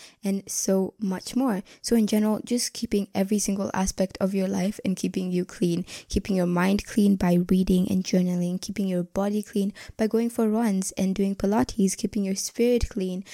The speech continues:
growing closer to God, reading the Bible, praying. Um, yeah, so my name is Nia and I'm the host of this podcast. And like I mentioned earlier, this podcast has so many amazing topics.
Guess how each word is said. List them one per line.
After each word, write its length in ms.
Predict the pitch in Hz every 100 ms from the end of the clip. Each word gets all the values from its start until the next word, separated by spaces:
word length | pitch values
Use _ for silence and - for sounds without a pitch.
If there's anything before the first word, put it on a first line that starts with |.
| - -
growing 300 | 190 190 196
closer 320 | 190 196 202
to 120 | 196
God, 380 | - 220 202 196
reading 260 | 196 190
the 100 | 180
Bible, 580 | 180 - 202 208 190 180
praying. 760 | - - - 202 202 196 185 190 - - - _ 262
Um, 300 | 269 262 247
yeah, 440 | 254 320 311 - 220
so 240 | - 247
my 160 | 240 262
name 180 | 285 285
is 160 | 269
Nia 280 | 220 214 262
and 100 | 214
I'm 140 | 214 226
the 120 | 220
host 260 | 208 - -
of 140 | 196
this 160 | 196 -
podcast. 720 | - 185 - - 233 262 - - - _
And 240 | - 190 196
like 280 | 196 202 233
I 40 |
mentioned 400 | 247 262 277 262 -
earlier, 580 | 196 185 185 185 226 277
this 460 | 202 208 208 - - -
podcast 400 | - 196 - 196
has 160 | 190 190
so 160 | 202
many 200 | 214 208 -
amazing 520 | 190 185 190 196 208
topics. 540 | - 196 - 311 -